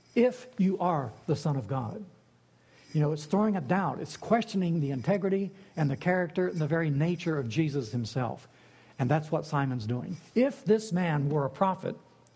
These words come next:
he would know who is touching him, what kind of woman she is. She's a sinner. So he's aut-, automatically condemned the woman automatically because of who and what she is.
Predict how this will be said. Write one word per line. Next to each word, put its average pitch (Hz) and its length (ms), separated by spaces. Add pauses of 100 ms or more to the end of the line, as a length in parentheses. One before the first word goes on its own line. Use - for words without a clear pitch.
he 202 140
would 120 200
know 180 380 (580)
who 156 120
is 131 100
touching 135 340
him, 208 220 (600)
what 151 180
kind 156 220
of 120 80
woman 127 420 (100)
she 151 280
is. 127 380 (480)
She's 127 260
a 120 60
sinner. - 400 (3000)
So 160 220
he's 165 200
aut-, 208 340
automatically 185 640
condemned 151 400
the 127 60
woman 123 360
automatically 120 600 (220)
because 120 320
of 110 80
who 151 120
and 123 120
what - 160
she 117 140
is. 135 400